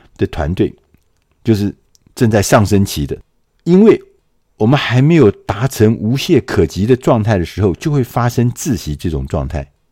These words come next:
所以这个时候，我们除了努力加强实力之外，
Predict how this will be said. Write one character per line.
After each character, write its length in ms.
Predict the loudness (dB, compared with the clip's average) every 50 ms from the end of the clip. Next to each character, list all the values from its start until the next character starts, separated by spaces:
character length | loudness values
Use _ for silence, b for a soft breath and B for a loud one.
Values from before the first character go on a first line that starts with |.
| _ _
所 160 | -2 4 6 6
以 120 | 6 4
这 180 | 2 2 2 2
个 80 | 2
时 140 | 2 2 2
候， 80 | 2 4
我 120 | 4 4
们 140 | 4 2 0
除 440 | -2 -8 -14 -8 -4 -2 2 4 4
了 120 | 6 6
努 380 | 6 6 4 4 4 4 2 0
力 180 | 0 0 -2 -2
加 280 | 0 0 2 2 2
强 280 | 2 0 0 0 0 0 -2
实 340 | -4 -6 -6 -4 -2 -2
力 180 | 0 0 -2 -2
之 200 | -4 -4 -2 0
外， 200 | 2 2 0 -2